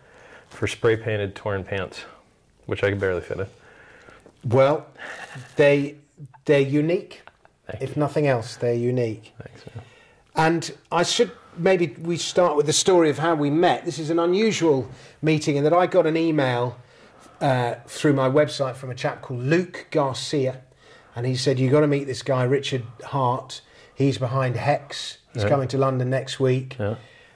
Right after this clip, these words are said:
Speaker 2: And I said, "What's Hex?" And I looked it up on CoinMarketCap, and I saw it was two hundred and first on CoinMarketCap. I
Speaker 1: It
Speaker 2: then
Speaker 1: always
Speaker 2: got a lo-,
Speaker 1: is.
Speaker 2: I then got a load of invective
Speaker 1: Yeah.
Speaker 2: from Luke about using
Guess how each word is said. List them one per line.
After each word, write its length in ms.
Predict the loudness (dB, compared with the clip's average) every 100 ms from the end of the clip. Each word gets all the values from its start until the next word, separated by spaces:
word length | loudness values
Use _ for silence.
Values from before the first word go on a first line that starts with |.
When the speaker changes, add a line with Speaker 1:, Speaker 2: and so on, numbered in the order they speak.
| _
Speaker 2:
And 160 | 0 2
I 200 | 4 2
said, 260 | 0 -2 0
"What's 240 | 0 -2
Hex?" 460 | -2 -4 -4 -8 -6
And 100 | -2
I 80 | -2
looked 220 | -2 0
it 80 | 0
up 200 | 0 0
on 240 | -2 -4 -10 -18 -20 -4
CoinMarketCap, 960 | 0 2 2 0 -2 -6 -8 -6 -6 -8
and 240 | -10 -12
I 120 | -10 -8
saw 220 | -4 -2
it 80 | -2
was 140 | -6
two 180 | -2 0
hundred 220 | 0 -2
and 100 | 0
first 400 | 2 2 2 -8
on 220 | -10 -12 -16 -20 -20 -4
CoinMarketCap. 800 | -2 0 0 -2 -4 -6 -6 -2
I 60 | 2
Speaker 1:
It 40 |
Speaker 2:
then 40 | 4
Speaker 1:
always 220 | 6 4
Speaker 2:
got 80 | 4
a 60 | 4
lo-, 80 |
Speaker 1:
is. 180 | 2 -4 -16 -10
Speaker 2:
I 120 | -2
then 140 | 0 2
got 100 | 2
a 60 | 4
load 220 | 2 2
of 80 | 2
invective 760 | 0 2 0 -2 -8 -8 -12 -20 -20 -14 -6
Speaker 1:
Yeah. 100 | 2
Speaker 2:
from 400 | 2 2 -4 -10 -20 -4
Luke 320 | 0 2 0
about 280 | -2 -2 -2
using 600 | -2 0 2 0 0